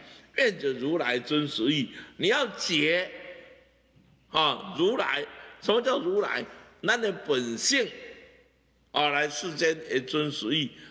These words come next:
啊，有的来续缘。啊，有如，啊，咱翁仔某，啊，要来世间投胎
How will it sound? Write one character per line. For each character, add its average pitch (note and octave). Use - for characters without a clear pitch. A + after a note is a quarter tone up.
啊， E3
有 C#3
的 D3
来 C#3
续 C#3+
缘。 A2
啊， A3
有 G3
如， G3+
啊， D3+
咱 F3
翁 E3
仔 D#3
某， F#3+
啊， A2+
要 D#3+
来 F3
世 G3
间 E3+
投 D3
胎 D#3